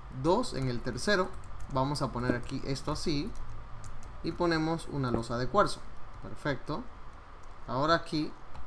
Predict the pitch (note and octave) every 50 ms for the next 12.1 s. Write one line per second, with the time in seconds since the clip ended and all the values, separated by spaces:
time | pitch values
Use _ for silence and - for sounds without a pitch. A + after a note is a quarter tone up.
0 | - - - - - - - - A#2 A#2 A#2 B2 C3+ C#3+ C#3 - - - A#2 B2
1 | B2+ B2+ B2+ B2+ - - G2+ G#2 - B2 B2+ A#2 A#2+ B2+ C#3 C#3 B2 A2+ C#3+ E3
2 | A3 C4+ - - - - - - - - - - - - - - - - - -
3 | - - - - - - - - - - - C#3+ C#3+ - B2+ B2+ B2 A#2+ A#2+ B2+
4 | B2+ B2+ - B2+ B2 - - - - - - C#3+ D3 - - G3+ E3 - - -
5 | - - - - - - - - - - - - - - - - - - - -
6 | - B2+ C3+ C#3 C#3 C#3 C#3+ D3 D#3+ F3 E3+ E3+ - - C3+ B2 A2+ A2+ A#2 B2+
7 | C#3 D3 D3 - F3 E3+ D#3+ - E3+ E3+ F3 G#3 C4+ - - - - - - -
8 | - - - - - - - - - - - - - - - - - - - -
9 | - - - - - - - - - - - - - - - - A#2+ B2 D#3 A3+
10 | - - - - - - - - - - - - - - - - - - - -
11 | - - - - - - - - - - - - - B2 B2+ C#3 C#3+ C3+ C3 C3+
12 | C3 -